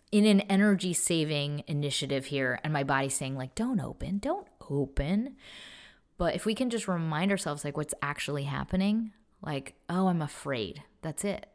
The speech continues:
I'm resisting the feeling of powerlessness. That's really what it is.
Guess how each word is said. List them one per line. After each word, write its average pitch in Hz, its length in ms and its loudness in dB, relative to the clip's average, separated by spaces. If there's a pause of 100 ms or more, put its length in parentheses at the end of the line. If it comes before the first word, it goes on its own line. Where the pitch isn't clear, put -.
(100)
I'm 156 280 -2
resisting 208 920 2 (600)
the 185 100 4
feeling 160 480 0
of 143 100 -6
powerlessness. - 840 -4 (120)
That's - 220 -6
really 208 320 8
what 170 140 4
it 143 140 0
is. - 400 -4